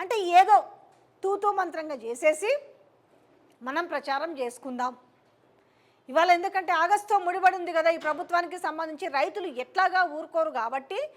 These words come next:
so మనం ఏదో చేసి చో-, చేతులు దులుపుకుందాం. ప్రచారం మాత్రం, ఆర్భాటం మాత్రం ఎన్ని కోట్లైనా ఖర్చు పెడదాం. ఇలా ఏడిపోయినా ఇదే ముచ్చట. ఒక తెలుగు మీడియాలోనే కాదు కదా,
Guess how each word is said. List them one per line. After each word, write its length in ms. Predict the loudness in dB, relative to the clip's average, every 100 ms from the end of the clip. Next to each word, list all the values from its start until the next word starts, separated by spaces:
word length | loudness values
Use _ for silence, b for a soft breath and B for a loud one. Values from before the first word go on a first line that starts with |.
| b b 2
so 120 | 2 4
మనం 240 | 0 2
ఏదో 260 | 4 4 2
చేసి 460 | -4 -4 -2 -4 -4
చో-, 340 | -4 -6 2
చేతులు 220 | 2 2
దులుపుకుందాం. 480 | -8 -8 -8 -4 -4
ప్రచారం 560 | -2 -2 6 8 8 4
మాత్రం, 380 | 0 0 -4 2
ఆర్భాటం 580 | 2 4 2 2 -2
మాత్రం 340 | -4 -6 -8 -6
ఎన్ని 520 | -4 -4 -8 -10 -12 _ _
కోట్లైనా 460 | 0 2 2 0
ఖర్చు 320 | -4 -8 -10 -4
పెడదాం. 320 | -4 -4 -10 _ _ b b b b -2
ఇలా 180 | 0 0
ఏడిపోయినా 680 | 2 6 6 4 0 2
ఇదే 260 | 2 4 2
ముచ్చట. 320 | 2 -6 -6
ఒక 200 | -6 -6
తెలుగు 320 | -4 -4 -2
మీడియాలోనే 600 | -4 -4 2 2 2 -2
కాదు 260 | -2 -4 -4
కదా, 420 | -6 -2 -4